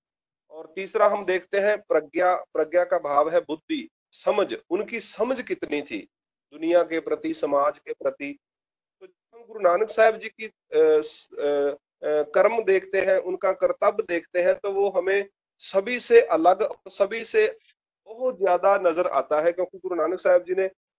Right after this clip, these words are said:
अ, बांग्लादेश, श्रीलंका, असम और, अ, इधर नेपाल, भूटान, अफगानिस्तान, अ, और श्री, अ, चाइना तक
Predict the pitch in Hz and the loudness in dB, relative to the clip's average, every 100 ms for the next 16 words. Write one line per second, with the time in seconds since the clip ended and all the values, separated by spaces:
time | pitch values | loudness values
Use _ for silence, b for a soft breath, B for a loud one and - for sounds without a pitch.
0 | _ - 156 156 151 151 151 151 160 170 | _ -10 -2 0 0 0 0 2 2 2
1 | 156 160 165 160 - _ _ - 165 160 | 2 -2 -2 -6 -12 _ _ -8 -4 0
2 | 156 156 160 160 160 - - _ 143 143 | 0 0 0 2 2 -4 -14 _ -6 -2
3 | 151 151 160 160 160 _ _ _ 143 143 | 2 4 4 0 -8 _ _ _ -2 2
4 | 147 151 151 151 147 - 147 143 143 127 | 2 2 2 2 0 -2 -2 0 0 -2
5 | - _ _ - 151 160 160 156 151 156 | -8 _ _ -8 0 2 2 4 4 6
6 | 160 160 156 156 - _ _ 139 143 147 | 4 4 2 -2 -10 _ _ -8 0 6
7 | 151 160 160 156 151 151 _ _ _ _ | 8 8 6 2 0 -4 _ _ _ _
8 | _ _ _ _ _ - - 151 151 165 | _ _ _ _ _ -20 -8 0 2 2
9 | - 160 156 156 151 151 - _ _ _ | 0 4 4 4 2 0 -10 _ _ _
10 | _ 139 143 143 139 139 139 131 139 147 | _ -12 -2 0 0 0 -2 -2 0 2
11 | 151 151 147 160 151 151 - 139 139 131 | 4 2 0 -6 -6 -8 -4 -2 0 2
12 | 135 127 - 175 196 214 208 180 185 180 | 2 0 2 2 4 2 2 -2 -2 -4